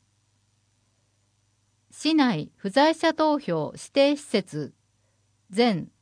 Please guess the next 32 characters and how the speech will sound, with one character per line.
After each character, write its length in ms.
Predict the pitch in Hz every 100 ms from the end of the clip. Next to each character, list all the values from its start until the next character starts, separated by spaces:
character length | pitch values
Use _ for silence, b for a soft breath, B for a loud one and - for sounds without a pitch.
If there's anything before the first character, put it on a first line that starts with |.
| _
二 160 | 240 320
十 260 | 262 196
二 140 | 151 147
箇 140 | 208
所。 320 | - 143 - _ _ _ _ _ _ _ _ _ _ _ _ _ _ _ _ _
ま 140 | 226 226
ず、 320 | 160 156 - _ _
病 260 | 220 269 254
院 280 | 233 214 -
十 140 | - 202 -
箇 100 | 247
所。 260 | - 139 - _ _ _ _ _ _ _ _ _ _
清 240 | - 320 320
瀬 180 | 202 180
富 140 | 180
士 120 | 240
見 140 | 262 240
病 320 | 254 233 170
院、 280 | 147 143 - _ _ _ _ _ _ _ _ _
折 220 | - 196 285
本 260 | 311 302
病 360 | 269 277 254 196
院、 260 | 143 143 - _ _ _ _ _ _ _ _
山 260 | 196 214 294
本 260 | 302 302
病 360 | 277 277 254 190
院、 280 | 147 143 - _ _ _ _ _ _ _ _
福 260 | - - 302
十 280 | 302 311
字 140 | 277 294
病 300 | 277 269 214
院、 320 | 147 143 -